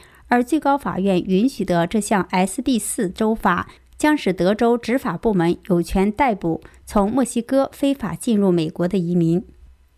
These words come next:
德州州长阿伯特当天在社交媒体上发布的一份简短声明表示，最高法院的这一决定是一个积极的进展。他指出，由于拜登政府未能执行将非法入境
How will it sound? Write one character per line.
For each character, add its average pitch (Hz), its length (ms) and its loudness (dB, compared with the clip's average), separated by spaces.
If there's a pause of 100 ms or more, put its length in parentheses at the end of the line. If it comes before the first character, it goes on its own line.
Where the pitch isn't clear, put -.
德 294 140 4
州 320 160 0
州 311 200 2
长 220 240 0
阿 233 100 0
伯 175 160 -4
特 - 300 -4 (140)
当 233 200 0
天 202 340 -2
在 185 320 2
社 233 160 -2
交 254 200 2
媒 190 160 2
体 - 180 -6
上 175 260 2
发 240 220 0
布 254 100 -2
的 170 140 0
一 165 100 0
份 190 220 0
简 180 240 0
短 175 180 -2
声 254 220 -2
明 185 160 2
表 175 180 -2
示， 180 300 -2 (340)
最 - 160 2
高 311 240 2
法 175 220 -4
院 202 180 2
的 175 200 2
这 233 120 0
一 214 120 2
决 160 200 0
定 214 280 0
是 - 180 -2
一 185 160 2
个 190 180 2
积 185 220 -4
极 208 160 -4
的 180 140 2
进 202 240 0
展。 160 260 0 (480)
他 254 160 2
指 208 160 -2
出， 190 380 0 (220)
由 226 120 4
于 277 100 0
拜 277 220 0
登 247 180 0
政 254 200 2
府 175 240 0
未 254 160 0
能 208 180 2
执 190 160 2
行 185 320 2
将 190 240 2
非 277 180 0
法 185 220 -2
入 190 160 0
境 196 260 2